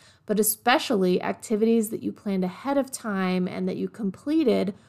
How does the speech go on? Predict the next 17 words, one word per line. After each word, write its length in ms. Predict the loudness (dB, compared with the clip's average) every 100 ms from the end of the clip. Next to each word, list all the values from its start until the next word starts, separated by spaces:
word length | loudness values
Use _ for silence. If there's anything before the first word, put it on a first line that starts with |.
| _ 2
while 260 | 6 6
you 160 | 6 4
were 100 | 4
on 280 | 0 0 -2
the 80 |
retreat. 720 | -6 -12 -8 -2 -2 -2 -10 -18 _ -20 _ _ -8
Keep 400 | -2 -2 -4 -14 -14 2
those 480 | 6 6 6 0 -4
receipts, 680 | -2 0 2 0 0 -8 -10 -4
y'all. 380 | 0 2 2 -2
Keep 420 | -2 -2 -2 -6 _ _ _ _ _ 0
email 400 | 2 4 6 4
confirmations 960 | 4 2 2 2 2 2 0 -2 -4 -4
of 100 | -8
things. 640 | -10 -12 -12 -12 -10 -10 _ 0
Number 380 | 4 6 6 4
three 640 | 0 0 2 4 2